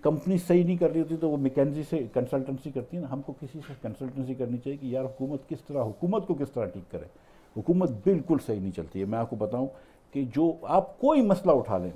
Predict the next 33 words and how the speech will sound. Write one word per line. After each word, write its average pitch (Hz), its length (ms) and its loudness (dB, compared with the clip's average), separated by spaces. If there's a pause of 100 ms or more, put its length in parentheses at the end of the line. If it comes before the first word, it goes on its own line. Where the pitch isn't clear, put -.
(100)
budget 165 220 8
deficit 156 440 0
का 139 120 2
मसला 131 360 4
है, 120 80 6
क्रेडिट 175 300 4
deficit 139 400 2
का 127 120 2
मसला 123 340 2
है, 113 60 6
पॉवर्टी 165 440 8
का 151 140 4
मसला 127 400 6
है, 110 100 6 (320)
local 196 300 10
हुकू-, 139 280 2
government 147 460 8
governance, 156 580 2 (380)
आपने 160 280 2
अठारहवीं 151 360 4
तरमीम 156 340 0
करी, 151 200 2
इसका 143 200 0
मकसद 135 380 0
ये 156 60 2
होता 139 220 6
है 143 80 6
कि 139 100 4
local 127 420 6
government 123 360 4
को 123 60 2
एम्पावर 95 360 2
करो। 95 260 -6